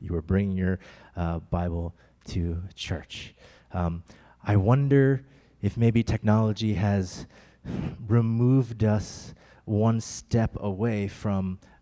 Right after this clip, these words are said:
um, connecting with the scriptures, right? Uh, I don't know. I, I know for me,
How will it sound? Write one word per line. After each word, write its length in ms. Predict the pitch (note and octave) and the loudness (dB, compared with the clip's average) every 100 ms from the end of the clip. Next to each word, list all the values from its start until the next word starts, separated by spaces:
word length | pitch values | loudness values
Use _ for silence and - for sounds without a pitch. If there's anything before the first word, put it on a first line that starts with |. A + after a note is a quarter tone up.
| - | -8
um, 440 | F#2 F2+ F2+ F2+ - - _ _ - _ _ _ _ _ | -4 -4 -4 -8 -12 -20 _ _ -20 _ _ _ _ _
connecting 580 | B2+ A2 G#2+ - A2+ G#2 | -2 0 -2 -4 -4 -2
with 160 | F#2+ | -4
the 80 | - | -4
scriptures, 680 | F#2 - G2+ - F#2 E2+ - | -12 -6 -6 -4 -6 -6 -6
right? 260 | F#2 G#2+ | -4 -4
Uh, 160 | A2 F#2+ - | -4 -8 -6
I 100 | A2 | 0
don't 160 | A#2+ A#2+ | 2 2
know. 260 | A2+ F2 - - - - | 2 0 -10 -20 -20 -6
I, 140 | A2+ | -4
I 80 | B2+ | 4
know 100 | D#3+ | 4
for 180 | F#2 C#3+ | 6 6
me, 400 | D#3 A3 D#3 D#3+ | 8 6 6 2